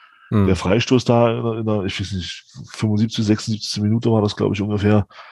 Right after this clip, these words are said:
Speaker 2: Das war's.
Speaker 1: Mhm. Ja, das, äh
Speaker 2: Also, Reimann musste da das erste Mal eingreifen, so richtig.
Speaker 1: Mhm. Ja, der war auch, also
Speaker 2: Ja.
Speaker 1: der hatte ein paar so Sachen, äh, wo er, wo er ein paar Dinge so, äh, ja, gut antizipiert hat, gut entschärft hat, so. Also den fand ich auch gut in dem Spiel,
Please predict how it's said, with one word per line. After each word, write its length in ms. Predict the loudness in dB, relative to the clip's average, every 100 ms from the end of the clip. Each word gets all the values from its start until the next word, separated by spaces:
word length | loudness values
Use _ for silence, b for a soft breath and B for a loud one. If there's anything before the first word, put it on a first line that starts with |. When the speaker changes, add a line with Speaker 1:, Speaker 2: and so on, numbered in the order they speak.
| B B B _ _ _ _ _
Speaker 2:
Das 200 | -10 -6
war's. 440 | -2 0 0 -2 -14 _ _ _ _
Speaker 1:
Mhm. 420 | 0 2 4 0 -4 -10 _ _ _ _
Ja, 240 | 0 2 0 -8 _ -10
das, 460 | -8 -8 -10 -10 -4
äh 40 |
Speaker 2:
Also, 480 | -2 -2 -2 -4 -6 -14 -20 B B B B B -20 -10
Reimann 440 | -2 2 4 4 2
musste 280 | 2 0 2
da 300 | 4 4 4
das 160 | 2
erste 340 | 0 0 0 2
Mal 200 | 4 4
eingreifen, 520 | 2 2 0 0 -6
so 80 | -6
richtig. 420 | -6 -6 -12 -10
Speaker 1:
Mhm. 440 | -6 -4 -4 -6 -10 _
Ja, 140 | 4 6
der 100 | 6
war 60 | 2
auch, 140 | 0
also 120 | 0
Speaker 2:
Ja. 60 | 2
Speaker 1:
der 40 | 4
hatte 120 | 2
ein 40 |
paar 140 | 2 2
so 80 |
Sachen, 340 | 2 0 -2 -4
äh, 260 | -2 -2 0
wo 140 | 2
er, 220 | 2 0 0
wo 80 |
er 80 | -2
ein 40 | 0
paar 120 | 0
Dinge 180 | 0 0
so, 280 | 2 2 2
äh, 960 | 2 2 2 0 -6 -8 -8 -6 0
ja, 80 | 2
gut 180 | 2 0
antizipiert 500 | 0 -2 -2 0 2
hat, 160 | 4 2
gut 140 | 0
entschärft 340 | -2 0 0 0
hat, 80 | -4
so. 240 | -2 -2
Also 160 | 0 0
den 100 | 0
fand 180 | -2
ich 40 | -4
auch 120 | -4
gut 240 | -4 -4 -6
in 80 | -8
dem 100 | -8
Spiel, 340 | -4 -2